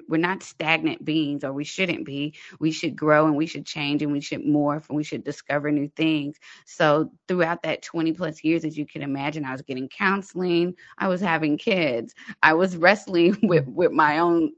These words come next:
my own issues and, and processing and discovering and learning more. So it really, uh, evolved with me. I, I think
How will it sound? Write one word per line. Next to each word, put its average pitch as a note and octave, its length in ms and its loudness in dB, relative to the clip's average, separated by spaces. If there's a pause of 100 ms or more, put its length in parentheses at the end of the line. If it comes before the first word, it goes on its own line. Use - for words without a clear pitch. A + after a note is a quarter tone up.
my C#3+ 200 -2
own E3 280 -2
issues C#3 720 -8
and, C3 260 -10
and D3 200 -2
processing F3+ 640 -4
and C#3 100 -6
discovering E3 580 -4
and C#3+ 80 -4
learning D3 320 -2
more. E3+ 240 -2 (300)
So F#3 300 0
it G3 240 -2
really, F3+ 1000 -2
uh, D#3+ 240 -4
evolved E3+ 680 -4
with C#3 260 -10
me. C3+ 420 -8 (360)
I, D#3+ 200 -2
I E3 180 2 (120)
think F3+ 420 0